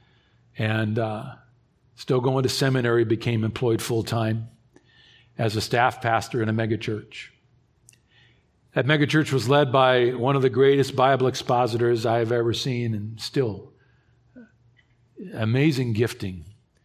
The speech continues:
and an immense personal presence. He was a six four, I think, two fifty,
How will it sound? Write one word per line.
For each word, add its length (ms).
and 240
an 60
immense 320
personal 480
presence. 800
He 100
was 140
a 100
six 320
four, 260
I 60
think, 640
two 140
fifty, 720